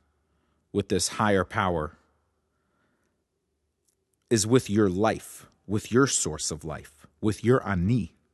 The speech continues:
your core, the one that is pure.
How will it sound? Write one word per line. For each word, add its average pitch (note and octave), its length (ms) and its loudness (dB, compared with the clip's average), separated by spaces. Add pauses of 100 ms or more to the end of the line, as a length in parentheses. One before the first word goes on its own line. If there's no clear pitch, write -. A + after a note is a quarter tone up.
(720)
your G2+ 220 2
core, - 600 -2 (380)
the E2 80 -8
one G#2 280 0
that G2 160 -2
is D2+ 120 -8
pure. - 380 -14